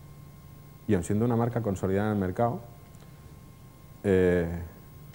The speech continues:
la gente simplemente por el engagement que tienen, el compromiso,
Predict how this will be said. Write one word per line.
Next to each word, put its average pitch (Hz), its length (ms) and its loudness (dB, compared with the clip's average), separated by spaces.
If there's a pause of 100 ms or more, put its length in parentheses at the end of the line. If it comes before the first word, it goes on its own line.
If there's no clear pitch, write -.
la 92 100 -2
gente 123 300 2
simplemente 117 500 2
por 101 180 0
el 92 100 2
engagement 98 520 0
que 90 80 0
tienen, 101 280 0
el 90 240 -2
compromiso, 90 760 -2